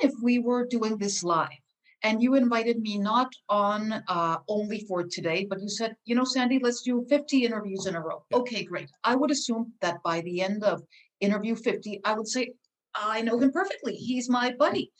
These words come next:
Speaker 1: He
Speaker 2: Yeah.
Speaker 1: is, uh, I know that he enjoys conversations. I know that he's a great speaker." That's, that's the perception that I would get.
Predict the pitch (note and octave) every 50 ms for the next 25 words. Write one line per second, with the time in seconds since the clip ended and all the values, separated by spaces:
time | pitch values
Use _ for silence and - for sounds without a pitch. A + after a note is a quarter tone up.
0 | - - - _ _ - - B3+ B3 B3 B3+ - A3+ G#3+ G#3+ G#3+ G#3 - - -
1 | - G3+ G3 F#3+ F#3+ F#3 F#3 - _ _ - - - - _ _ - G#3+ A3 A3+
2 | A3+ A3+ A3+ A3+ A3+ A3+ C4 B3 A#3+ - - - A#3 A3 G#3+ G3+ G3+ G3+ F#3+ F#3+
3 | G3 F#3+ - - F#3 F3+ F3 E3 F3 - - F4+ F#4 F4 F4 - E4 D#4+ D#4+ D4+
4 | D4 C#4+ B3 G3+ F#3+ F#3+ F#3+ F#3 F#3 F#3 F3+ - - G3 F#3+ F#3+ F#3+ F#3+ G3 F#3+
5 | F#3+ F#3+ - - D4 D4 C4+ C#4 C4+ B3+ B3+ B3 B3+ A#3+ G3+ B3+ C#4 C4+ - -
6 | - G3+ C4+ D4+ D4+ - - - - - - G#3+ G3+ - A#3+ A3 - - - A3+
7 | G3 G3 F#3+ F#3+ F#3+ G3 G3+ G3+ - F4+ G4+ G4